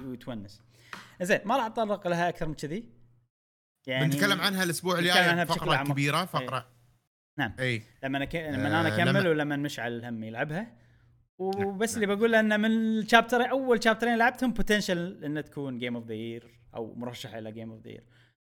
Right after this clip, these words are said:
Speaker 1: بالنسبة لي أنا.
Speaker 2: بالنسبة لك.
Speaker 1: حلو.
Speaker 2: إبراهيم،
Speaker 1: نعم.
Speaker 2: إبراهيم، آه، كم لعبتها؟ يعني، الحين، يعني، هل لعبتها وايد ولا لعبتها شوية؟ يعني،
Speaker 1: شابترين بس
Speaker 2: ساعتين.
Speaker 1: كانوا طوال والله. يعني، يمكن
Speaker 2: حلو.
Speaker 1: لعبت ثلاث ساعات.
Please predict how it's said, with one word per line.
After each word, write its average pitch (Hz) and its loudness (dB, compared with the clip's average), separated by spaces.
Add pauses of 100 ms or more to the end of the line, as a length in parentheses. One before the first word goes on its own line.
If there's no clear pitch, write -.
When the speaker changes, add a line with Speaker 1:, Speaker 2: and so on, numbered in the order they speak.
(120)
Speaker 1:
بالنسبة 110 -12
لي 101 -10
أنا. 98 -18
Speaker 2:
بالنسبة 120 -4
لك. - -10 (380)
Speaker 1:
حلو. 240 10
Speaker 2:
إبراهيم، 190 2
Speaker 1:
نعم. - -2
Speaker 2:
إبراهيم، 156 4 (340)
آه، 131 -2
كم 240 0
لعبتها؟ 139 0
يعني، 120 -2
الحين، 147 0 (180)
يعني، 123 -2
هل 147 0
لعبتها 127 -2 (300)
وايد 165 0
ولا 156 0
لعبتها 131 -2
شوية؟ 117 -6
يعني، 294 2
Speaker 1:
شابترين 247 4
بس 151 -2
Speaker 2:
ساعتين. 208 0
Speaker 1:
كانوا 208 4
طوال 208 0
والله. 90 -12 (1400)
يعني، 123 -4
يمكن 202 0
Speaker 2:
حلو. 220 4
Speaker 1:
لعبت 202 6
ثلاث 190 2
ساعات. 185 2